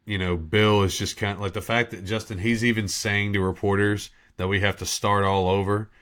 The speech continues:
And then when he's asked to double down on that question and just, you know, "What do you mean by that?" He's just like, "Well, we just gotta start all over."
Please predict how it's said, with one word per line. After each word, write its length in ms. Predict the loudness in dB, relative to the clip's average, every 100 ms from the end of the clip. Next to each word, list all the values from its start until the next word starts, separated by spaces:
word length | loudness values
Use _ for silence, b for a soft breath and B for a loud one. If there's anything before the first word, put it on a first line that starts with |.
| b b b
And 120 | -4
then 160 | -2 -2
when 120 | -2
he's 200 | -2 0
asked 300 | 0 0 -2
to 80 | -6
double 360 | -2 0 0
down 280 | 0 0 2
on 100 | 0
that 200 | 0 -2
question 420 | 0 0 0 -2 -2
and 140 | -2
just, 180 | -2 -2
you 80 | 0
know, 120 | 0
"What 180 | 2 2
do 60 |
you 140 | 2 2
mean 280 | 2 2
by 120 | 2 4
that?" 220 | 4 4
He's 180 | 2 -2
just 80 | -2
like, 120 | -2
"Well, 140 | 0
we 100 | -2
just 180 | -4 -2
gotta 140 | 0
start 260 | 0 0 2
all 160 | 2 2
over." 320 | 0 -2